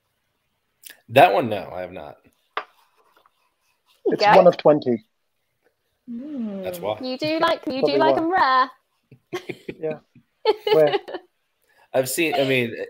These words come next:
Speaker 1: A Ps are, especially when you get to the pre-Royal Oak being their entire inventory.
Speaker 4: Right.
Speaker 1: Uh,
Speaker 4: Yeah, yeah,
Speaker 1: there
Speaker 4: yeah.
Speaker 1: are some impressive
Speaker 2: Yeah.
Speaker 1: ones out there that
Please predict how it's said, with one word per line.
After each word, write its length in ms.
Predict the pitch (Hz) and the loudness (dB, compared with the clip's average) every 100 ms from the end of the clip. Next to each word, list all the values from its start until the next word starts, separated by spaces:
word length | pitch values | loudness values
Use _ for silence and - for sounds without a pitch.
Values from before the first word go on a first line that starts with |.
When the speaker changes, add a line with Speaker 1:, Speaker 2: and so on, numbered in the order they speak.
| - | -4
Speaker 1:
A 140 | 135 | -4
Ps 360 | 175 170 175 117 | -4 -6 -6 -2
are, 220 | 107 104 | -2 -2
especially 540 | 107 - - 131 - 139 | -4 -6 -4 -4 -4 -6
when 160 | 131 | -6
you 80 | 117 | -6
get 300 | 101 110 - - | -6 -8 -8 -14
to 180 | 107 | -14
the 440 | 95 95 95 92 87 - | -12 -14 -12 -14 -16 -16
pre-Royal 840 | - 110 107 104 95 98 101 95 | -12 -8 -8 -10 -8 -4 -2 -2
Oak 420 | 95 101 92 - - | -4 -6 -10 -18 -14
being 200 | 101 95 | -12 -10
their 140 | 90 | -10
entire 320 | 90 101 95 | -8 -8 -6
inventory. 680 | 90 90 92 90 82 76 92 _ _ _ _ | -6 -10 -12 -10 -10 -10 -14 _ _ _ _
Speaker 4:
Right. 260 | 220 196 185 | -10 -8 -6
Speaker 1:
Uh, 60 | - | 0
Speaker 4:
Yeah, 300 | 240 233 202 | 0 0 -4
yeah, 140 | 240 | -6
Speaker 1:
there 120 | 247 110 | 0 2
Speaker 4:
yeah. 60 | |
Speaker 1:
are 100 | 113 | 2
some 220 | - 107 | 0 -4
impressive 800 | 95 90 - 110 104 104 92 - - - - | -6 -6 0 0 0 -6 -8 -10 -18 -18 -16
Speaker 2:
Yeah. 180 | 101 196 _ _ 104 | -14 -16 _ _ -8
Speaker 1:
ones 400 | 101 101 95 98 | -6 -6 -6 -6
out 200 | 95 - | -6 -6
there 160 | 87 | -10
that 220 | 82 87 | -8 -10